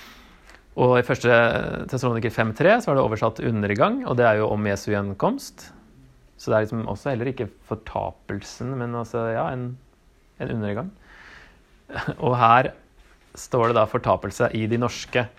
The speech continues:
mens i engelske her, eternal destruction, everlasting destruction, eternal destruction. Og så har du begge ordene her med undergang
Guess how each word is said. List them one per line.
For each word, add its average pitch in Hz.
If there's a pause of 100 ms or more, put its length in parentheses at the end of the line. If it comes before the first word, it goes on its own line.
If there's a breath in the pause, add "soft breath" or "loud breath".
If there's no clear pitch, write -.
mens 123
i 135
engelske 110
her, 165
eternal 117
destruction, 127
everlasting 110
destruction, 110 (180)
eternal 107
destruction. - (1300 loud breath)
Og 110
så 123
har 113
du 117
begge 113
ordene 104
her 151
med 139
undergang 104